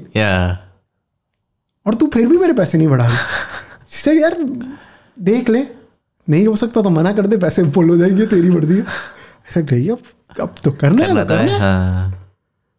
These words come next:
Speaker 2: तो, तो खैर, अब समझ रहे हैं ना, वो जून, जुलाई
Speaker 1: या।
Speaker 2: twenty twenty-two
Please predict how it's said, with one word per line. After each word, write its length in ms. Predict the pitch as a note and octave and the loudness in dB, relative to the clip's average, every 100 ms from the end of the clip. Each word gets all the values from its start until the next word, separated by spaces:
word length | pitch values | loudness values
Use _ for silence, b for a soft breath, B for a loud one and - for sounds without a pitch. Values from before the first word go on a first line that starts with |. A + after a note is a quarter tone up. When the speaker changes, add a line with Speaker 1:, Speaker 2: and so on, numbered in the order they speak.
| _ _ | _ _
Speaker 2:
तो, 380 | A#3 C4+ - b b b b b _ _ | -2 -2 -4 b b b b b _ _
तो 240 | - - - _ _ _ - F3+ A#3 A3+ | -4 -4 -16 _ _ _ -20 -18 -10 -4
खैर, 500 | G3+ G#3+ D3 - - - _ _ _ _ _ - - | 0 0 0 -4 -14 -20 _ _ _ _ _ -8 -4
अब 60 | |
समझ 220 | D#3 G#3+ C4 | 0 2 2
रहे 120 | C4 | 2
हैं 60 | |
ना, 60 | A#3 | 2
वो 300 | A3 A#3+ - | 2 0 -2
जून, 800 | D3+ A#2+ D3+ E3+ B3+ C4+ C4+ C4+ - G3 | -2 0 0 4 4 4 2 0 -4 -4
जुलाई 760 | C#3 D3+ D3+ F3 G3 G#3+ G3+ - _ _ - | 0 2 2 2 2 0 -2 -8 _ _ -2
Speaker 1:
या। 300 | F#2 F2 E2+ | -2 0 0
Speaker 2:
twenty 340 | D3+ D#3 G3 | 0 2 2
twenty-two 640 | F3+ E3 D#3 - E3 F#3+ | 2 2 0 2 2 2